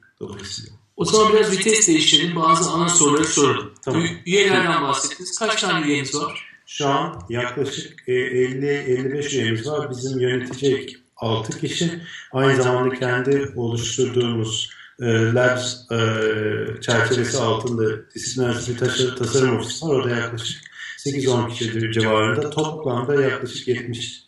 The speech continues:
Speaker 1: kişiye tekabül ediyor.
Speaker 2: Toplam yetmiş kişiyiz bu mekanda. Kapasitesi nedir?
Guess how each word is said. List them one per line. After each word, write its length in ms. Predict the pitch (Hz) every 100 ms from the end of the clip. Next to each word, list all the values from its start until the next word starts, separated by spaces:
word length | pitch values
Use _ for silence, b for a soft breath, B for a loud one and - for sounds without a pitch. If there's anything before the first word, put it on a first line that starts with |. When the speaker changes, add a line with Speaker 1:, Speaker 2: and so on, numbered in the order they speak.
| -
Speaker 1:
kişiye 340 | 107 117 101
tekabül 540 | 120 113 110 101 92
ediyor. 120 | 90 -
Speaker 2:
Toplam 420 | 170 180 202 214
yetmiş 340 | 214 208 226 -
kişiyiz 560 | - - 151 160 - 135
bu 100 | 127
mekanda. 560 | 117 117 113 110 220
Kapasitesi 800 | - - - - - - - -
nedir? 420 | 127 - - -